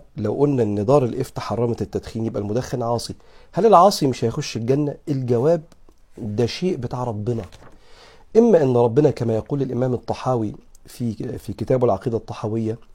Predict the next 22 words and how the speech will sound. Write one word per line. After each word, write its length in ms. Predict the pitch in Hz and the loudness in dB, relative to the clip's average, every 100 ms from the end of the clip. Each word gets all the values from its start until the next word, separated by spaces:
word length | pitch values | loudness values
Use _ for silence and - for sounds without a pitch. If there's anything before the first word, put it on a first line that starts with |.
| _ - | _ -4
عن 140 | 117 135 | -2 0
أصحاب 440 | - - 156 151 | -2 -4 -2 0
الكبائر 920 | 131 117 - _ - - 117 135 113 | -2 -6 -12 _ -12 -4 2 2 0
بقى، 220 | 95 - - - - - - - | -8 -10 -14 -20 -20 -20 -20 -20
مش، 200 | - - | -16 -12
مش 140 | 95 | -6
بس 260 | 135 123 110 | -2 -2 -2
بيكلمك 540 | 107 - 104 117 - | -6 -4 -4 -4 -4
عن 60 | 98 | -2
المعاصي، 260 | 98 113 - | 0 0 0
ده 40 | |
بيكلمك 500 | 110 113 117 165 - | 0 -2 -2 -2 -2
عن 80 | 104 | -8
الكبائر. 380 | 101 104 104 - - - - - | -8 -8 -8 -10 -20 -20 -20 -12
بيقول 120 | 233 | -4
لك: 120 | 220 | 0
"وأصحاب 460 | - - - 175 156 | 2 0 0 -2 0
الكبائر 540 | 120 123 123 156 147 | 0 0 0 0 0
أمرهم 320 | 156 175 180 165 | 0 0 -2 -4
إلى 200 | 156 147 | -4 -4
الله، 260 | 147 151 - _ - - - - - - | -2 -6 -8 _ -20 -20 -20 -20 -20 4
إما 340 | 233 214 147 | 6 10 10